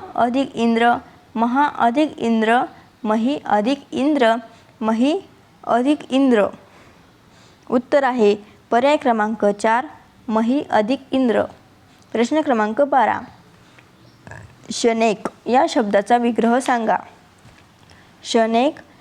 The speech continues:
या शब्दाचा विग्रह सांगा. पर्याय आहे क्षण अधिक एक, क्षण अधिक एक, क्षणे अधिक एक, क्षणे अधिक क. उत्तर आहे पर्याय क्रमांक एक,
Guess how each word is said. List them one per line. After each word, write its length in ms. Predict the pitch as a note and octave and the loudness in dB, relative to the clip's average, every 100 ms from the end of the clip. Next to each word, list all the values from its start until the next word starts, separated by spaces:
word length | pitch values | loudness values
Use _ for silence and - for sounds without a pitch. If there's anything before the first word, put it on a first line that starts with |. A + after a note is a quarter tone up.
| - - | -12 0
या 120 | C4+ E4 | 0 2
शब्दाचा 600 | A#3+ A3 G#3+ G#3 A3+ - | -2 2 0 2 -2 0
विग्रह 460 | G#3 G#3 A3+ C4 | -2 0 0 0
सांगा. 380 | C#4 C4 A#3+ G3 | 0 0 0 -2
पर्याय 400 | - - A3+ C4+ | -2 -2 2 2
आहे 320 | C4+ B3 C4 | 2 0 0
क्षण 340 | A3+ - B3+ C4+ - | -2 0 0 0 -4
अधिक 380 | G#3+ G#3+ - | -2 -2 -2
एक, 260 | A#3 A3+ B3 - - - _ | -2 -2 -2 -18 -20 -20 _
क्षण 420 | - - C#4 D#4 F4 - - | -14 -2 0 0 -2 -10 -6
अधिक 440 | B3 C4+ F4 - A3 | -4 0 0 0 0
एक, 340 | G#3 A3 - - _ _ _ - | 2 2 -4 -20 _ _ _ -10
क्षणे 500 | - A3+ A#3+ C#4+ F#4 - - | -2 0 2 0 -2 -6 -4
अधिक 340 | A#3 D4 - | 0 0 -2
एक, 360 | - A3+ D#4+ - - - - _ _ _ | -2 0 0 -2 -18 -20 -20 _ _ _
क्षणे 460 | - A#3 A3+ B3+ E4 | -4 -2 0 0 0
अधिक 440 | - G3+ G#3 C4+ - - | 0 -2 0 -6 -6 -4
क. 60 | G#3 - - _ _ _ _ _ _ _ _ - _ _ - | -2 -4 -14 _ _ _ _ _ _ _ _ -20 _ _ -4
उत्तर 320 | B3+ - C#4+ | -4 0 0
आहे 240 | C4 B3 B3+ | 0 0 0
पर्याय 320 | A3 A#3+ D4 | 2 2 0
क्रमांक 480 | C4+ G#3+ G#3 G3+ G#3 | 0 0 0 0 0
एक, 360 | G#3 B3+ - | 4 2 0